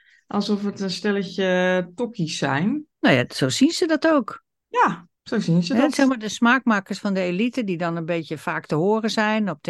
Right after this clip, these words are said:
Speaker 2: V of op de radio, in de kranten, hè, die op straat, eh, met van die borden en zo.
Speaker 1: Ja.
Speaker 2: Die, de, de, de, die, die denken daar ook zo over. Dat laten ze toch gewoon zien.
Speaker 1: Ja.
Speaker 2: Als je goed kijkt, dan zie je dat toch gewoon ook.
Speaker 1: Ja.
Speaker 2: Ja.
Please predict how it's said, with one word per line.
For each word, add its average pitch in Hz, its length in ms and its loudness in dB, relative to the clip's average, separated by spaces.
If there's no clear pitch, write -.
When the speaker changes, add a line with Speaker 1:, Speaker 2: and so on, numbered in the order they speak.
Speaker 2:
V 196 360 0
of 143 80 -6
op - 60 -20
de 160 80 -10
radio, 165 340 -2
in 160 100 -4
de 143 60 -4
kranten, 185 560 -2
hè, 170 160 2
die 196 120 4
op 147 100 2
straat, 185 460 -2
eh, 185 80 0
met 165 240 -6
van 165 120 -6
die 160 100 -4
borden 175 340 0
en 175 80 -2
zo. 190 280 -4
Speaker 1:
Ja. 180 200 2
Speaker 2:
Die, 240 240 -4
de, - 200 -6
de, 202 300 -4
de, - 160 -16
die, 220 320 2
die 175 320 2
denken 196 340 4
daar 277 220 4
ook 175 140 4
zo 160 280 4
over. 151 160 0
Dat 214 160 -4
laten 247 260 0
ze - 60 -10
toch - 160 -4
gewoon 226 240 -2
zien. 220 480 -2
Speaker 1:
Ja. 202 180 0
Speaker 2:
Als 180 120 -4
je - 60 -12
goed 311 200 -2
kijkt, 294 320 0
dan 240 80 -2
zie 320 200 -6
je 339 80 -4
dat 196 180 -6
toch 151 180 -6
gewoon 147 400 -8
ook. 127 460 -8
Speaker 1:
Ja. 175 380 0
Speaker 2:
Ja. 196 480 2